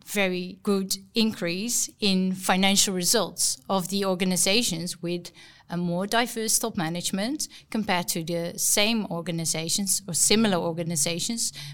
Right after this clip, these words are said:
but with a less diverse outset. So,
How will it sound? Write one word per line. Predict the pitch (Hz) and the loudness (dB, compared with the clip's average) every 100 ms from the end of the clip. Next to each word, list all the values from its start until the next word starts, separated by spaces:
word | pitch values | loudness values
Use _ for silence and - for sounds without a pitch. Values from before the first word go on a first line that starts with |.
| - | -2
but | 185 | 0
with | 196 202 | 2 2
a | |
less | 214 220 214 - | 4 4 6 4
diverse | 147 165 160 170 175 - | 2 -2 -2 -4 -2 -2
outset. | 170 - - 170 - - _ _ - - - - - | -2 0 -2 -2 -10 -14 _ _ -20 -14 -10 -8 -2
So, | - 214 202 202 208 | 2 4 4 2 -2